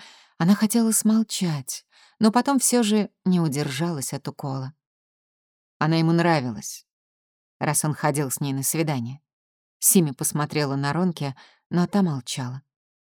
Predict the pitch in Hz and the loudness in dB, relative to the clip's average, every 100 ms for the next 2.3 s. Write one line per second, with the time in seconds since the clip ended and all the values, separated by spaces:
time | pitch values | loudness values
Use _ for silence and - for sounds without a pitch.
0 | _ 160 190 233 277 202 165 165 170 175 | _ 2 2 4 4 6 4 2 0 -2
1 | - _ _ _ _ _ _ - 165 196 | -6 _ _ _ _ _ _ 8 8 10
2 | 277 - 147 | 6 4 -4